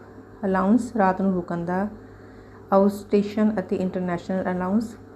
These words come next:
ਓਵਰਟਾਈਮ ਪੇ, ਟ੍ਰੇਨਿੰਗ ਜਾਂ ਸਿਮੂਲੇਟਰ ਅਲਾਊਂਸ ਵੀ ਹੁੰਦੇ ਹਨ। ਇੱਥੇ ਤੁਹਾਨੂੰ ਦੱਸ ਦਈਏ ਕਿ ਇਹ ਜਿਹੜੀ ਸੈਲਰੀ ਹੈਗੀ ਆ, ਇਸ ਦੇ ਕਈ ਪਹਿਲੂ ਹੁੰਦੇ ਹਨ। ਇਹ ਆਮ ਤੌਰ 'ਤੇ ਕਿਸ, ਇਸ ਗੱਲ 'ਤੇ ਤੈਅ ਹੁੰਦੀ ਹੈ ਕਿ ਇਹ ਕਿਸ ਤਰ੍ਹਾਂ ਦੀ ਏਅਰਲਾਈਨਸ 'ਤੇ ਕੰਮ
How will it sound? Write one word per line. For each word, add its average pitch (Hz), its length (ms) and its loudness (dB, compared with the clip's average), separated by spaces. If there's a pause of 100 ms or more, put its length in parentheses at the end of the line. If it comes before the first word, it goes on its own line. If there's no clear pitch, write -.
(140)
ਓਵਰਟਾਈਮ 175 540 0
ਪੇ, 185 300 0 (480)
ਟ੍ਰੇਨਿੰਗ 214 360 6
ਜਾਂ 208 140 2
ਸਿਮੂਲੇਟਰ 185 600 -4 (140)
ਅਲਾਊਂਸ 165 380 -10 (500)
ਵੀ 185 160 2
ਹੁੰਦੇ 156 300 0
ਹਨ। 143 160 -10 (680)
ਇੱਥੇ 214 140 -2
ਤੁਹਾਨੂੰ 240 220 6
ਦੱਸ 226 160 6
ਦਈਏ 233 140 2
ਕਿ 240 140 -2
ਇਹ 247 60 -4
ਜਿਹੜੀ 220 220 6
ਸੈਲਰੀ 202 440 0
ਹੈਗੀ 170 280 0
ਆ, 196 40 0
ਇਸ 214 140 2
ਦੇ 214 120 -2
ਕਈ 170 220 -4
ਪਹਿਲੂ 175 440 -2 (540)
ਹੁੰਦੇ 165 240 -2
ਹਨ। 233 300 0
ਇਹ 214 180 6
ਆਮ 190 180 2
ਤੌਰ 185 220 0
'ਤੇ 196 200 -4
ਕਿਸ, 202 240 -4 (220)
ਇਸ 196 60 -8 (140)
ਗੱਲ 190 100 0
'ਤੇ 185 120 -4
ਤੈਅ 190 180 0
ਹੁੰਦੀ 185 320 2
ਹੈ 180 40 0
ਕਿ 180 140 -2
ਇਹ 208 160 0
ਕਿਸ 233 180 -2
ਤਰ੍ਹਾਂ - 240 -8
ਦੀ 180 200 -6
ਏਅਰਲਾਈਨਸ 175 460 0
'ਤੇ 170 140 -6
ਕੰਮ 170 280 -4